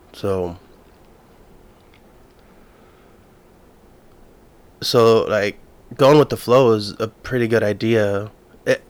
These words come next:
I think it, there's different levels to this shit, you know? Like, going with the flow is pretty, is pretty dope. Uh, but you gotta know when to, when to fight the waters, dude,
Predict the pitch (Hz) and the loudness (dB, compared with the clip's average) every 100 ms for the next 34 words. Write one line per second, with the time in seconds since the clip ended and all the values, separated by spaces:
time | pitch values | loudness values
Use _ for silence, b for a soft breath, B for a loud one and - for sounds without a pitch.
0 | _ - 170 185 - - - _ _ _ | _ -4 2 2 0 -12 -20 _ _ _
1 | _ _ _ _ _ - - 147 - 196 | _ _ _ _ _ -16 -8 -4 -2 0
2 | 175 117 113 101 - 113 101 - 104 85 | 0 0 -2 -4 -8 -10 -8 -8 -10 -10
3 | - 113 139 151 _ _ _ b b b | -8 -4 -4 -6 _ _ _ b b b
4 | b b b 127 156 170 180 147 - 131 | b b b 0 2 2 0 -2 0 2
5 | 131 113 - 127 113 - _ 117 113 - | 2 -2 -4 -4 -4 -10 _ -10 -8 -2
6 | 127 107 110 120 120 - b b b b | -2 0 0 0 0 -18 b b b b
7 | b b b - - 120 113 110 127 135 | b b b -20 -4 0 2 0 -4 0
8 | 143 135 117 120 113 107 104 - 110 101 | 2 4 4 4 4 0 -2 -4 -2 -2
9 | 92 - _ _ - - 110 95 95 - | -4 -12 _ _ -16 -8 -8 -8 -12 -8
10 | 104 80 - _ _ - 95 95 92 - | -8 -8 -12 _ _ -8 -4 -2 -4 -8
11 | 87 - 92 95 | -16 -16 -14 -14